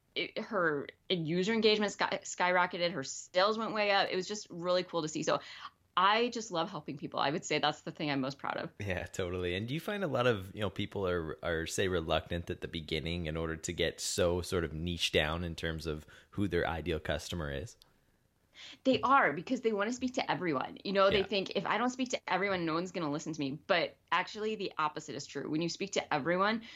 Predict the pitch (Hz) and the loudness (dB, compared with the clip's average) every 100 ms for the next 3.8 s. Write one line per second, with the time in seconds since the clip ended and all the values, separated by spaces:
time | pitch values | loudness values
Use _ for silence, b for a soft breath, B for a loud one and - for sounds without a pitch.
0 | B 180 180 175 165 165 165 175 - 196 | B 2 6 6 4 0 0 -2 0 0
1 | 190 175 156 - 165 165 147 B B B | 2 2 0 2 6 6 4 B B B
2 | B 175 202 196 196 - 151 160 160 151 | B -2 2 2 2 2 2 4 4 4
3 | 147 151 147 170 214 - 156 | 4 2 0 -2 -4 -4 -2